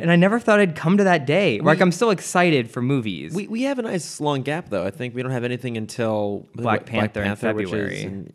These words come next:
Speaker 2: oh, it's only February. I mean, I'm
Speaker 1: Yeah.
Speaker 2: super excited for the movie, but I also want a little bit longer in between.
Speaker 1: Right.
Speaker 2: Also, this might all be moot because I don't know if there's, I feel like the deal has closed between Disney and Fox, but I don't know if there's
Speaker 1: Right.
Speaker 2: been an official confirmation yet.
Speaker 1: I think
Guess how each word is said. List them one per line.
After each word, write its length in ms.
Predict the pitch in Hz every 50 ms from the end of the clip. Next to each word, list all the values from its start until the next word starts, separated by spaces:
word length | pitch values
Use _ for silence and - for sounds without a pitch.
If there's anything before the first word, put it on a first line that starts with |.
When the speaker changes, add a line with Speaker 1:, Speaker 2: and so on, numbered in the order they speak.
| _ - 110
Speaker 2:
oh, 40 |
it's 120 | 107 98 107
only 120 | 110 101
February. 380 | - - 95 - 107 113 120 -
I 40 | -
mean, 100 | 139 147
I'm 80 | 139
Speaker 1:
Yeah. 80 | 110 104
Speaker 2:
super 120 | 190 185 170
excited 220 | - 156 143 135
for 60 | 120
the 60 | 117
movie, 160 | 117 117 110 98
but 120 | 92 98
I 40 | 98
also 180 | 98 - 104
want 140 | 95 95 98 95
a 20 |
little 160 | 95 98 95 -
bit 60 | -
longer 320 | 92 95 98 101 98 -
in 60 | - 104
between. 400 | - - 113 101 107 107 110 110 _ _ _ -
Speaker 1:
Right. 340 | - 117 98 82 69 67 - - _ _ -
Speaker 2:
Also, 420 | - 160 180 185 156 135 131 - _ _ _ _ _ -
this 200 | 135 139 165 165
might 140 | 180 190 180
all 100 | 160 160
be 120 | 143 135 120
moot 520 | 127 151 151 123 101 - - - - - _ _ _ _
because 640 | - 123 113 131 117 113 113 107 104 - - - - _ _ _ _ _ -
I 100 | 127 147
don't 100 | 185 175
know 140 | 180 170 165
if 80 | -
there's, 260 | - 139 131 123 120 - - _ _ _ _ _ _ _ -
I 260 | - - - - - 135
feel 120 | - 170
like 120 | 160 165 -
the 80 | 135
deal 360 | 127 110 - - 147 160 165 160
has 140 | 143 120 -
closed 760 | - - - 143 131 123 113 110 107 104 104 101 - - -
between 260 | - 107 - 123 113 107
Disney 300 | 110 117 117 104 110 110
and 80 | 107 -
Fox, 300 | - 117 117 113 110 -
but 100 | - -
I 20 |
don't 100 | 113 117
know 60 | 120 120
if 80 | 117
there's 80 | 131 131
Speaker 1:
Right. 220 | 123 113 117 - -
Speaker 2:
been 100 | 110 113
an 20 |
official 600 | 110 - - - _ - 131 123 - - 123 117
confirmation 840 | - - - - 117 110 107 - 120 110 107 104 104 - - 104 104
yet. 380 | 101 98 92 82 - - - - 139
Speaker 1:
I 80 | 135
think 420 | 131 - - 156 160 165 160 160